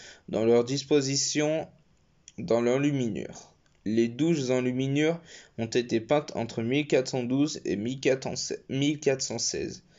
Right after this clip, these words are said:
Elles constituent un chef-d'œuvre de la culture française du Moyen Âge.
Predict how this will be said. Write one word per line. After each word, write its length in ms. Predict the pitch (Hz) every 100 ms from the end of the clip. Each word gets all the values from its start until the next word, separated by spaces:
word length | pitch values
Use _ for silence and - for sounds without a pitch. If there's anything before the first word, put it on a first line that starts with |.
| - - - -
Elles 180 | 104 104
constituent 680 | 139 143 - 151 - 165
un 80 | 131
chef-d'œuvre 800 | 113 - 151 147 139 120 123 - -
de 140 | 76
la 180 | 69 -
culture 480 | - 135 135 156 147
française 480 | - 131 151 160
du 80 | 127
Moyen 400 | 113 139 135 80
Âge. 280 | 64 -